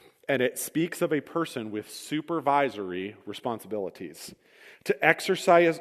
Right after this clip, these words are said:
oversight, then, is to give an eye to the administrative details of our life together, absolutely. But even more so, it's to offer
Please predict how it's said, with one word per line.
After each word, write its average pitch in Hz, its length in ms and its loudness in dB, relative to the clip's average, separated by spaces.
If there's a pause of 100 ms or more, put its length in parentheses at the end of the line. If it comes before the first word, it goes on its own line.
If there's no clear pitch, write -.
oversight, 131 640 0
then, 104 160 -6
is 113 320 -6
to 113 100 -10
give 147 160 0
an 151 120 2
eye 139 540 2
to - 140 -8
the 117 140 -4
administrative 107 600 -6
details 101 400 -8
of 95 120 -6
our 92 100 -2
life 85 220 -2
together, 82 400 -8
absolutely. 85 800 -10 (1000)
But 117 140 -2
even 139 240 -2
more 131 240 0
so, 98 320 -4
it's - 140 -14
to - 100 -10
offer 92 360 -8